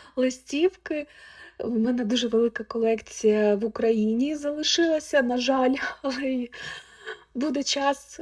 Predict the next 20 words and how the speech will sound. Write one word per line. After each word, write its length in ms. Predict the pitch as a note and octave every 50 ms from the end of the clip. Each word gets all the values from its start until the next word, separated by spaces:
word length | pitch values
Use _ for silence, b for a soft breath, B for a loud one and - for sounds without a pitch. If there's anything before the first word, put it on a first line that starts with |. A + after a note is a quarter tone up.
| -
обов'язково 840 | - G#3+ G#3 B3 A3+ B3 B3+ B3+ - - - C4+ B3+ B3+ A3+ A#3 A#3
я, 540 | A3+ A3 A3+ A#3 A3+ A3+ A3+ A#3 A#3 A3 B B B B B B B B B B - -
е, 60 | A#3 A#3+ A3+ A3+ A3+ _
поїду 400 | - A#3+ A3+ A3+ B3 A#3+ A3 A#3+
в 100 | A3 A#3
Україну. 800 | G#3+ - A#3 A#3 A3+ A3+ A#3 C4 C#4+ C#4+ C4+ C4+ C4 C4 C4 C4 B B B B B B B B B B B B B B B B B _ -
Е, 240 | - A#3+ A#3 A3+ G#3
дуже-дуже 600 | F#3 G#3 G#3+ G#3 G3+ G3+ G3 F#3+ G#3 G#3 G#3 G#3
сильно, 500 | - - A3+ G#3+ G#3 G3+ G3 G3 G3 F#3+ B B B B B B B B B
е, 200 | B3 - G#3+ G3+
сумую. 720 | G3+ - - - A#3+ B3 C#4+ D#4+ E4 D#4 D4+ D4 C4+ C4 C4+ - _ _ B B B B B B B B B B B B B B B - B3
Ось, 440 | B3 A#3+ A#3+ A#3+ - - - - -
і 460 | - C4 C4 C4 C4+ C4+ C4 C4 B3+ -
коли, 240 | - B3 B3 B3 B3+
знаєте, 640 | B3 B3+ B3+ B3+ C#4+ D#4+ E4 - - B3 B3 A#3+ A#3
ви 180 | A3 A3 A#3+
мені 460 | B3 B3+ C4 B3+ A#3 A#3+ A#3 A#3+ B3 b b b b b b b b b b b b b
висилаєте 960 | - A3+ A#3 A3+ - B3+ B3+ C4 C4+ C#4+ D#4 E4+ F4+ F4 - - - D4 D4 C#4+ -
це, 340 | - - C4+ C4+ C4 C4 B3+
от, 120 | B3+ B3